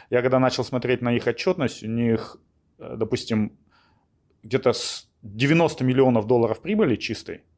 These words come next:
а сто двадцать миллионов, э, процент по кредиту.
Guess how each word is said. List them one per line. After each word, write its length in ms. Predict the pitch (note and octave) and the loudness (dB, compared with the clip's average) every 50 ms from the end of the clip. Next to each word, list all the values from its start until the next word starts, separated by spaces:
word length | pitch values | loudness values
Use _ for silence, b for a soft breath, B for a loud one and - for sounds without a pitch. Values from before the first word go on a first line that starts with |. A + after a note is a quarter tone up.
| _ b b b b b b b b _ | _ b b b b b b b b _
а 260 | A#2 A#2 A#2 A#2 A#2 | 2 2 4 4 2
сто 220 | A2 - - E3+ D#3 | 0 0 -2 0 2
двадцать 260 | C#3+ D3+ D#3 D3+ - | 2 2 0 0 -2
миллионов, 540 | B2+ A#2+ B2 C3+ C#3 - - G#2+ - - - - - _ _ - | -2 2 4 4 4 4 2 0 -2 -4 -10 -20 -20 _ _ -8
э, 140 | G#2+ G#2 | -8 -6
процент 360 | - - A#2 - - C3+ B2+ - | -4 -4 -4 -2 -2 -4 -4 -4
по 80 | A2+ | -6
кредиту. 460 | - - A2 G#2 F#2+ F#2+ - - - | -8 -8 -8 -6 -6 -8 -8 -10 -16